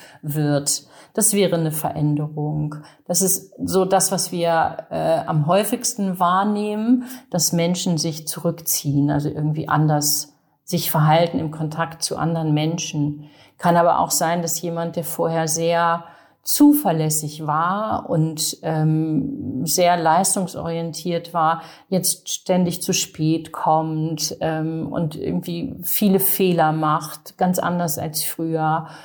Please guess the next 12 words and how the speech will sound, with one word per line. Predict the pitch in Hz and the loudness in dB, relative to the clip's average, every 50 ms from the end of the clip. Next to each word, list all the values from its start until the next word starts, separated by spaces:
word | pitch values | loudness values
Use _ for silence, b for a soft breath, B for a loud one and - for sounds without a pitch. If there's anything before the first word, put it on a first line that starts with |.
| B B B B B - 180 | B B B B B -6 -4
ähm, | 175 165 165 165 165 - | 0 0 0 0 0 0
oder | 131 131 180 175 156 151 | 0 2 2 2 2 2
häufig | 160 165 170 175 170 - 190 180 - - | 2 2 2 2 0 -2 -4 -4 -4 -8
so | - - 170 160 160 160 - - | -8 -4 -4 -4 -4 -6 -10 -8
einzelne | - 160 160 175 196 196 - 202 185 180 175 170 160 | -4 -2 0 0 0 0 0 0 0 -2 -2 -4 -6
Krankheitstage. | - - 175 170 170 165 170 170 170 170 - - - - - - 170 165 160 165 165 160 165 165 160 160 160 165 160 B B B B B B B - | -6 -4 -4 -4 -4 -2 -4 -2 -2 0 0 -2 -2 -4 -8 -4 -2 0 0 -2 -2 -4 -4 -4 -4 -4 -6 -8 -10 B B B B B B B -6
Auch | 175 - - | -6 -6 -6
das | - - 165 170 160 - - | -2 0 2 2 2 2 0
ist | 180 - - | -2 -4 -4
manchmal | 170 170 170 160 - - 160 160 160 160 160 | -6 -8 -8 -10 -10 -8 -6 -6 -4 -4 -4
ein | 156 160 | -6 -6
Hinweis. | 151 156 170 160 160 156 156 160 156 156 156 160 160 165 165 160 - b | -6 -4 -4 -4 -4 -4 -4 -4 -4 -4 -2 -2 -4 -4 -4 -4 -6 b